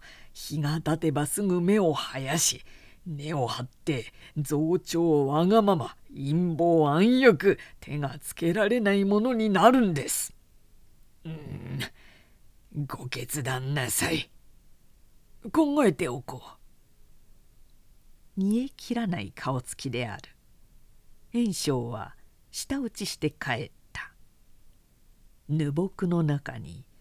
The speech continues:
宦官たちの回し者が住み込んでいる。「袁紹が来てこうこうだ」とすぐ密報する。諜報を受けて、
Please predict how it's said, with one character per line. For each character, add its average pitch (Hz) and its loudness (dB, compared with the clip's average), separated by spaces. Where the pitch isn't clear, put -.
宦 214 -2
官 202 0
た 170 -4
ち 175 -4
の 165 6
回 190 2
し - -8
者 226 -2
が 208 0
住 185 -2
み 156 -6
込 160 0
ん 127 -4
で 85 -10
い - -14
る。 - -20
「袁 190 4
紹 165 4
が 160 0
来 - -10
て 185 2
こ 277 0
う - -4
こ 233 2
う 170 2
だ」 - -8
と 220 -4
す - -10
ぐ 190 0
密 143 0
報 123 -2
す - -12
る。 - -20
諜 269 0
報 233 2
を 180 8
受 165 6
け - -12
て、 - -18